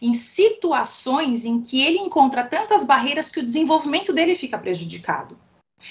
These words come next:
Em que ele não, ele tem um mediador pra conversar com os coleguinhas, em vez de os coleguinhas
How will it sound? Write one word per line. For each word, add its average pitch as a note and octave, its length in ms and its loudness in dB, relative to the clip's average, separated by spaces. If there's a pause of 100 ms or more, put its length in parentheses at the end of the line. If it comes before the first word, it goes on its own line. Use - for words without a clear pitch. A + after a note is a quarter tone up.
(160)
Em B3+ 140 8
que D4 180 0
ele D4+ 220 4
não, F4+ 360 2
ele C4 200 2
tem C#4+ 300 -2
um C4 200 0
mediador F4 720 4
pra F#4+ 140 0
conversar E4+ 500 0
com F4 60 -8
os E4+ 100 -8
coleguinhas, C4 640 -4
em A3+ 60 -10
vez B3+ 140 -2
de B3+ 60 -6
os B3+ 80 -4
coleguinhas B3 640 0